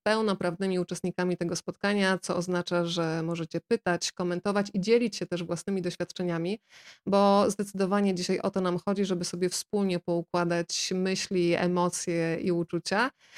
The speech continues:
No i tradycyjnie namawiam do tego, żeby dzielić się tym spotkaniem, a można to zrobić w bardzo prosty sposób, pod tymi oknami, w których jesteśmy widoczne. Mają Państwo trzy możliwości. Można polubić, można skomentować,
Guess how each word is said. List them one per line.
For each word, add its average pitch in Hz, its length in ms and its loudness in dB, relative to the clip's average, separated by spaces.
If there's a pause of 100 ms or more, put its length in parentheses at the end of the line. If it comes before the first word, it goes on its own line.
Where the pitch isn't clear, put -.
(140)
No 226 60 2
i 302 80 2
tradycyjnie 247 720 2
namawiam 214 380 2
do 190 80 0
tego, 196 240 -2
żeby 185 200 -2
dzielić 190 320 0
się - 80 -8
tym 170 160 -4
spotkaniem, 208 520 -2
a 175 60 0
można 180 260 0
to 170 120 -2
zrobić 175 340 0
w 170 60 -6
bardzo 175 320 0
prosty 170 320 -6
sposób, 214 480 -2 (140)
pod 180 120 -2 (120)
tymi 185 300 2
oknami, 185 440 0
w - 80 -8
których 180 260 -2
jesteśmy 175 420 -4
widoczne. 170 540 -2 (420)
Mają 196 240 2
Państwo 185 280 -2
trzy - 200 -4
możliwości. 175 640 0
Można 180 280 0
polubić, 247 540 0
można 180 260 -2
skomentować, 202 800 0